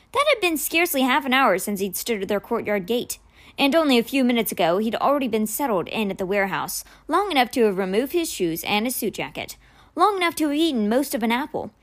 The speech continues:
He'd gotten comfortable. Nor was it the least bit likely that McCracken would have sat on the hood of a car if it had been in the warehouse for only a few minutes. After an hour's drive across town, the car's engine would be extremely hot,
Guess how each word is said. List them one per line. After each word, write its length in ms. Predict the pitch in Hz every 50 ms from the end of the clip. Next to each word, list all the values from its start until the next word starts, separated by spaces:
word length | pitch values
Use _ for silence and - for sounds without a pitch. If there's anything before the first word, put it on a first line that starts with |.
| _ _
He'd 160 | - 330 294
gotten 240 | 294 370 359 339 320
comfortable. 560 | - 302 349 349 370 262 175 - - - - - _ _ _ - _ _ - - _ -
Nor 280 | 226 269 294 - 233
was 200 | 196 202 202 185
it 120 | 214 214 -
the 80 | 208
least 300 | 196 220 262 262 - -
bit 140 | 208 180 -
likely 440 | 202 175 139 87 - 180 180 240 - - - _
that 120 | - 311 320
McCracken 440 | 349 349 - 381 359 381 381 381 359
would 100 | 359 330
have 100 | 285 -
sat 300 | - - 339 339 349 311
on 120 | 302 302
the 80 | 294 285
hood 100 | 294 294
of 80 | 262
a 60 | 285
car 380 | - - - 254 254 226 160 135
if 180 | - 247 196 -
it 80 | 220
had 100 | 196 190
been 180 | 185 220 220 196
in 160 | 123 185 196
the 80 | 185 175
warehouse 480 | 196 202 185 180 170 160 117 175 -
for 140 | - - 208
only 240 | - 208 208 196 165
a 60 | 180
few 200 | - - 208 196
minutes. 480 | 185 208 208 165 - - - - - - _ _ - - - - - - -
After 320 | - 381 415 381 - 427
an 100 | 403 -
hour's 340 | - 254 277 311 339 311 -
drive 220 | - 254 226 240
across 340 | 247 - - 240 220 269 -
town, 420 | - 254 202 170 165 170 185 - -
the 60 | -
car's 300 | - 330 302 302 294 247
engine 300 | 311 330 330 262 247 202
would 120 | 208 214 190
be 140 | 247 254
extremely 680 | 254 233 - - - - 269 285 330 349 320 233 160 113
hot, 400 | 196 196 202 208 - 92 - -